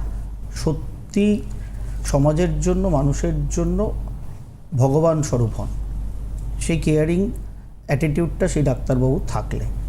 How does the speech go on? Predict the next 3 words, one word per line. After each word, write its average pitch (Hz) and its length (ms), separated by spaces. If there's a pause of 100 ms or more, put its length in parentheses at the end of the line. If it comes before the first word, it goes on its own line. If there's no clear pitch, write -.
(880)
সুতরাং 147 640 (320)
সেই 156 320 (220)
কেয়ারিং 196 720